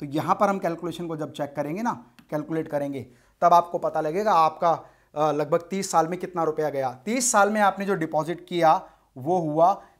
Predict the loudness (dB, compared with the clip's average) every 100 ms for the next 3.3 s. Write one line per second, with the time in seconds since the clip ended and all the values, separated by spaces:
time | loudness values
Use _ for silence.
0 | _ 0 2 0 -2 -4 -2 0 -2 -8
1 | -12 -20 -20 _ -8 -6 -4 -2 4 6
2 | 4 2 -4 _ _ -8 -2 0 2 2
3 | 2 2 2